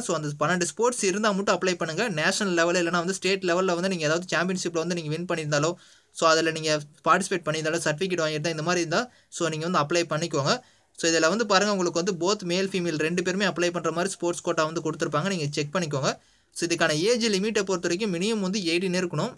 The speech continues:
மேக்ஸிமம் வந்து பாத்தீங்கன்னா ட்வென்டி த்ரீ வரைக்கும் அப்ளை பண்ணிக்கலாம். இந்த ஏஜ்ல இருந்து உங்களுக்கு வந்து ரிலாக்சேஷனுமே இருக்கு. எஸ் சி, எஸ் டினா உங்களுக்கு ஃபைவ் இயர்ஸ் இருக்கு, ட்வென்டி எயிட் வரைக்கும் அப்ளை பண்ணலாம். அதே வந்து ஓ பி சினா த்ரீ இயர்ஸ் கொடுத்துருக்காங்க, ட்வென்டி செவன் வரைக்கும் நீங்க அப்ளை பண்ணலாம். So, இந்த மாதிரி உங்களுக்கு வந்து ட்வென்டி சிக்ஸ் வரைக்கும் நீங்க அப்ளை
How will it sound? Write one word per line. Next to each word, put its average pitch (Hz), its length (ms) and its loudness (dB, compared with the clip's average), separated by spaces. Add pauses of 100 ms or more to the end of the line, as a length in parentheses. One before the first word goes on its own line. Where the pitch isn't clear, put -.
(140)
மேக்ஸிமம் 208 480 0
வந்து 202 160 0
பாத்தீங்கன்னா 190 300 0
ட்வென்டி 185 280 0
த்ரீ 214 180 0
வரைக்கும் 202 260 -2
அப்ளை 165 240 -2
பண்ணிக்கலாம். 151 360 0 (100)
இந்த 156 100 -4 (160)
ஏஜ்ல 220 180 0
இருந்து 220 160 -2
உங்களுக்கு 190 220 -2
வந்து 226 180 0
ரிலாக்சேஷனுமே 190 640 2
இருக்கு. 156 200 -2 (580)
எஸ் 190 120 0
சி, 262 140 -2
எஸ் 220 100 -2
டினா 214 240 2
உங்களுக்கு 175 300 -2
ஃபைவ் 175 180 2
இயர்ஸ் 202 280 0
இருக்கு, 165 240 0 (360)
ட்வென்டி 202 240 0 (120)
எயிட் 202 220 0
வரைக்கும் 190 240 0
அப்ளை 160 220 -2
பண்ணலாம். 156 240 0
அதே 185 140 2 (100)
வந்து 180 140 -2 (120)
ஓ 202 140 2
பி 214 140 0
சினா 185 160 0 (120)
த்ரீ 185 160 0
இயர்ஸ் 190 260 -2
கொடுத்துருக்காங்க, 156 440 -2 (400)
ட்வென்டி 202 360 0
செவன் 180 300 0
வரைக்கும் 190 240 0
நீங்க 156 140 0
அப்ளை 156 260 0
பண்ணலாம். 147 260 0 (320)
So, - 140 -4
இந்த 165 140 -2
மாதிரி 214 220 4
உங்களுக்கு 185 260 0
வந்து 175 120 -2
ட்வென்டி 190 240 0
சிக்ஸ் 190 240 -4
வரைக்கும் 196 240 0
நீங்க 165 140 0
அப்ளை 160 180 -2